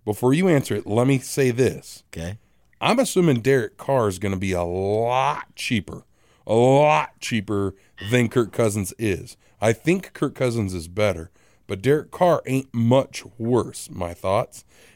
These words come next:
Speaker 1: And if he's a lot cheaper and we can get an O-line, we can get other players, we could,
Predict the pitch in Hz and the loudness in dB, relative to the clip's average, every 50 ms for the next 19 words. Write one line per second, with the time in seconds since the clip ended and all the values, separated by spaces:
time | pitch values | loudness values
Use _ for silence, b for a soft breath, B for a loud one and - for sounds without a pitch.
0 | b b 117 113 123 123 - 147 131 120 117 104 104 113 127 135 139 143 - - | b b 0 2 2 2 2 0 0 0 0 0 0 0 0 2 2 2 2 2
1 | - 175 180 180 185 185 185 175 - - - - - 240 269 302 - - 165 151 | 0 -2 -4 -4 -2 -2 -4 -6 -6 -10 -12 -6 -2 0 2 2 2 2 0 0
2 | 160 160 - _ _ _ _ _ - - - _ - _ _ _ _ _ _ _ | 0 -2 -6 _ _ _ _ _ -20 -20 -20 _ -20 _ _ _ _ _ _ _
3 | _ _ _ - 113 117 117 120 123 120 123 117 110 127 127 120 113 110 110 104 | _ _ _ 0 2 4 4 4 2 2 -2 0 0 2 2 2 0 0 0 0
4 | 104 98 95 120 143 151 151 151 151 143 127 107 101 90 90 117 117 117 110 98 | 0 0 2 0 0 0 0 -2 -2 -2 -2 -4 -4 -2 -2 0 2 2 0 0
5 | - - 139 135 143 143 131 117 110 95 - 101 95 104 | -2 -2 0 0 2 2 0 -2 -4 -4 -4 -4 -6 -6